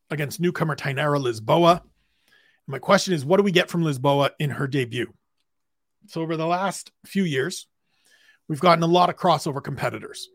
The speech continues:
into the U F C from different, whether it's kickboxing, Muay Thai, the grappling world. And it's been really a mixed bag of results. We've had some very good, obviously, the middleweight division, last two champions, former kickboxers. We've had some not so good. And we've had some in between.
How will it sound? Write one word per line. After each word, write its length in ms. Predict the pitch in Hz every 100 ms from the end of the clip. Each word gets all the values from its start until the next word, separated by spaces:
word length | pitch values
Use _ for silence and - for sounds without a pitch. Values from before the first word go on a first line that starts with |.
| -
into 180 | 165 151
the 100 | 139
U 160 | 135
F 80 | 117
C 240 | - 123 104
from 400 | - 127 123 123
different, 420 | 165 147 151 131 -
whether 240 | 127 107
it's 140 | -
kickboxing, 800 | - 165 - 156 151 151 147 139 - _ _ -
Muay 200 | 151 139
Thai, 360 | - 147 139 135
the 80 | 117
grappling 460 | 131 139 - 139
world. 480 | 131 135 127 127 123 _ _ _ _ _ _ _ 202
And 100 | 196
it's 140 | 156
been 300 | 147 214 208
really 260 | 190 180 170
a 80 |
mixed 340 | 143 143 - -
bag 240 | 127 120
of 120 | 117
results. 320 | 113 - - -
We've 100 | -
had 220 | 127 123
some 120 | 123
very 280 | 117 113 101
good, 320 | 131 170 147 -
obviously, 480 | 120 117 135 - 175
the 80 | 113
middleweight 320 | 104 107 104
division, 400 | 120 147 214 151
last 240 | - - -
two 80 | -
champions, 480 | 165 185 220 220
former 260 | - 202 208
kickboxers. 640 | 214 208 - - - - _ _ _ _ _ _ _ _ _
We've 160 | 180 185
had 180 | 190 156
some 100 | 165
not 200 | 139 -
so 80 |
good. 140 | - _ _ _ _ _ _ _ _ _ _ _ -
And 100 | 202
we've 100 | 170
had 200 | 160 151
some 100 | 147
in 80 | 127
between. 300 | 110 -